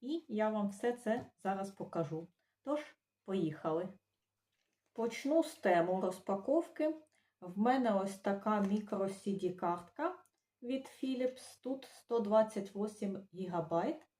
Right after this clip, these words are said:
А, я планую, е, на неї с-, зберігати мої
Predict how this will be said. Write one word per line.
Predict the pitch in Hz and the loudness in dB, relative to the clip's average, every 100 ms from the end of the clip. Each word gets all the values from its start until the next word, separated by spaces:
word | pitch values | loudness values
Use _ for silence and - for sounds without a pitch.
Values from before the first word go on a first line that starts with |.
| _ _ _ _ | _ _ _ _
А, | 180 180 180 | -6 -4 -2
я | 196 262 | 0 0
планую, | 262 226 214 247 254 240 220 - | 2 4 4 4 4 4 2 -2
е, | 185 180 180 180 185 | -4 -4 -6 -10 -14
на | 190 185 | -6 -2
неї | 190 214 214 190 | 0 2 2 -2
с-, | 185 - - 185 185 175 175 _ _ _ _ | -6 -12 -8 -2 -2 -2 -8 _ _ _ _
зберігати | 170 151 202 190 202 220 220 202 196 - _ _ _ _ _ _ | -20 -4 -2 0 0 0 0 0 0 -4 _ _ _ _ _ _
мої | 165 180 196 196 185 175 175 | -8 2 4 4 0 -6 -10